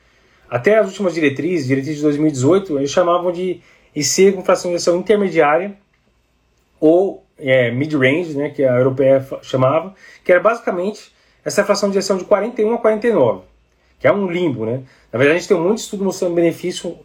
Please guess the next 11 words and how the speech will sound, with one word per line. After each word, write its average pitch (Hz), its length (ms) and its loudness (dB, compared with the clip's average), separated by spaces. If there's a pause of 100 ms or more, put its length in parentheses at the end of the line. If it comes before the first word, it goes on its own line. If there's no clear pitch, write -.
fração 160 220 0
de 160 60 6
ejeção 156 180 2
abaixo 156 320 -2
de 131 60 -16
trinta 160 240 -10
e 139 40 -2
cinco, 170 300 -8
quarenta, 175 580 -2 (840)
alguns 147 420 -2
testando 147 580 0